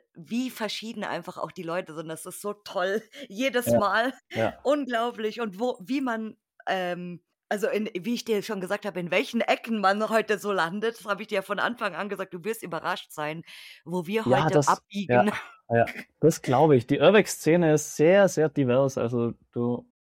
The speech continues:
Speaker 2: weißt irgendwie nie, was für Leute das jetzt sind, die Urbex machen. Das ist auch irgendwie cool an diesem Hobby, dass es komplett, äh, alle Gesell-, Gesellschaftsschichten und, äh, Neigungen überschreitet.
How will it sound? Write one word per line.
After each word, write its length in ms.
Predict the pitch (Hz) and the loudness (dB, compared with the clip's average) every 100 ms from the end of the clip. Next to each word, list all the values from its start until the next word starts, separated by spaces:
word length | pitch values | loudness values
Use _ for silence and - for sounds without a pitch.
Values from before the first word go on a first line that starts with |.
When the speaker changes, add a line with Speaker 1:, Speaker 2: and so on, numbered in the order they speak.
| 117 | -2
Speaker 2:
weißt 280 | 120 135 | -2 0
irgendwie 260 | 151 147 135 | 0 2 4
nie, 380 | 139 165 180 139 | 4 4 4 2
was 540 | 139 - - - - - | 0 -2 -12 -14 -12 -2
für 100 | 135 | 4
Leute 640 | 127 135 131 120 117 113 _ | 6 6 6 6 4 0 _
das 180 | 120 - | -6 -2
jetzt 200 | 113 - | -4 -2
sind, 220 | 117 107 | -2 0
die 100 | 113 | -2
Urbex 360 | 113 110 110 - | 0 -2 -2 -4
machen. 500 | 113 113 113 107 - | -4 -4 -4 -6 -2
Das 160 | 139 | 0
ist 120 | 202 175 | 2 4
auch 160 | 175 | 4
irgendwie 360 | - 175 156 147 - | 4 4 4 4 4
cool 200 | 143 131 | 4 6
an 140 | 117 | 4
diesem 240 | 117 123 117 | 0 0 0
Hobby, 200 | 117 113 | 0 0
dass 160 | 107 | -2
es 140 | 113 - | -6 -6
komplett, 480 | 113 113 110 - - _ | -2 0 0 -4 -20 _
äh, 40 | 123 | -4
alle 380 | 110 - 131 123 | 0 4 6 6
Gesell-, 340 | 120 123 - - | 6 4 4 0
Gesellschaftsschichten 1080 | 120 131 135 135 - - 143 135 131 127 127 | 2 6 6 4 2 2 2 2 2 2 2
und, 360 | 120 117 110 - | 2 0 0 -2
äh, 200 | 113 113 | 0 4
Neigungen 520 | 113 120 120 117 113 | 6 6 6 4 4
überschreitet. 640 | 113 107 - 104 107 107 | 2 2 4 4 4 -2